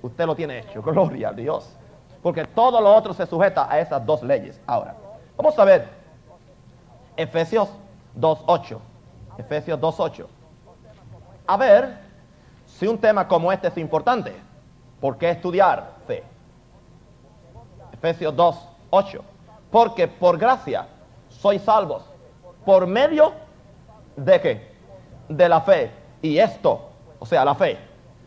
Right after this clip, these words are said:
"no de vosotros, pues es don de Dios". Por gracia sois salvos.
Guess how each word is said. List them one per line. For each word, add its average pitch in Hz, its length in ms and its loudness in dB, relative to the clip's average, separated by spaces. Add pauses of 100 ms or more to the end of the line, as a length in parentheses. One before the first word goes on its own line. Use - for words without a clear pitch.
(120)
"no 156 200 0
de 190 100 4
vosotros, 175 560 0
pues 151 320 -4
es 151 300 -6
don 185 220 2
de 175 100 2
Dios". 160 240 -2 (1700)
Por 160 160 -2
gracia 185 320 0
sois 165 180 -8
salvos. 135 280 -4